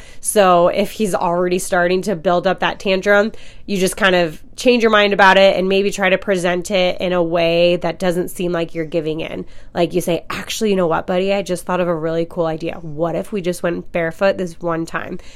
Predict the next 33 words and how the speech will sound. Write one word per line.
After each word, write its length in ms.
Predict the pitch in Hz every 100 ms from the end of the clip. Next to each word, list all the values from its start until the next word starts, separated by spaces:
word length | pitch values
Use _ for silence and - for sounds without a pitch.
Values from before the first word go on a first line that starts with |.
| -
And 80 | 196
if 120 | 202
you 100 | 226
word 160 | 196 208
it 60 |
like 200 | 214 214
that, 300 | 190 180 202
it 100 | -
kind 240 | - 190 180
of 60 |
sounds 280 | 180 185 180
like 220 | 175 165 -
you 180 | 175 175
had 140 | 175
a 80 | 175
new 200 | 170 170
idea 600 | 170 160 165 170 214 277 - - -
instead 380 | 190 185 185 165
of 120 | 156
saying, 420 | - 165 160 160
"Okay, 260 | - 214 233
fine, 240 | 226 202
you 120 | 185 175
win." 300 | 170 - 185
You 100 | 185
definitely 460 | 196 196 208 202
don't 160 | 190 175
want 100 | 180
to 40 |
word 180 | 170 170
it 40 | 165
like 200 | 170 170
that. 340 | 165 185 -